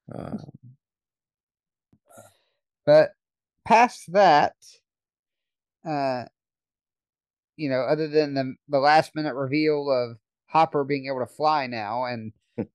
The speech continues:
Speaker 2: all the questions that Hopper brings up of how on earth he's here, even though he's dead.
Speaker 1: Yeah.
Speaker 2: Uh, did you have any other thoughts about this first section dealing with the dream?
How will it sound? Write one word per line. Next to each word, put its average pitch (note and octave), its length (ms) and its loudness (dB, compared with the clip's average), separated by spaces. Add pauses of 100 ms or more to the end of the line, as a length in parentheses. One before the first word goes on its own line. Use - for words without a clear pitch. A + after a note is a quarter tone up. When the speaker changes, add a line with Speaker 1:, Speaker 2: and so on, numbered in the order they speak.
(160)
Speaker 2:
all D#3+ 320 4
the C#3+ 80 0
questions C#3+ 480 0
that B2 100 -4
Hopper D3 320 2
brings A2 380 -8
up C3 240 0
of A2 240 -4
how C#3 300 2
on C3+ 160 2
earth C3 200 -10
he's B2 220 -12
here, A#2+ 360 -10
even A#2 180 -10
though A#2+ 140 -10
he's B2+ 180 -8
dead. A2+ 520 -4 (160)
Speaker 1:
Yeah. F2+ 380 -4 (380)
Speaker 2:
Uh, G#2+ 420 -8 (600)
did C3+ 140 -12
you D3+ 80 0
have D3 80 0
any D#3+ 160 0
other D3+ 180 0
thoughts D#3+ 500 0
about C#3 280 -2
this C#3 180 -10
first D3 340 -6
section D3+ 540 -4 (400)
dealing C#3 280 -2
with C3 120 -10
the - 60 -6
dream? E3 440 -6